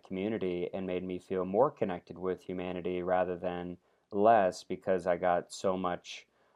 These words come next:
um, thought and prayer from the people that were viewers, uh, at the television station, and people who shared similar stories of,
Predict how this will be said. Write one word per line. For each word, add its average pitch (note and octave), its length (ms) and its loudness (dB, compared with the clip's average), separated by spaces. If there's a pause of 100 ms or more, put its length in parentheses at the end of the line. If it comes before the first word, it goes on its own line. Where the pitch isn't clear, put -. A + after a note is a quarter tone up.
(160)
um, C#2 680 -6 (760)
thought G2+ 420 10
and F#2+ 160 -6
prayer G2+ 440 8
from F#2+ 240 -4
the F2 60 -2
people F#2 560 4
that E2+ 280 4
were F2 320 0
viewers, G2+ 640 -2 (100)
uh, G2 200 6
at G2+ 160 4
the A2+ 80 -8
television A2 480 2
station, A#2 560 -2
and F#2 220 -4 (280)
people A2+ 160 -2
who G#2+ 100 0
shared G#2 400 4
similar G2+ 340 0
stories G2+ 460 0
of, F2 160 -8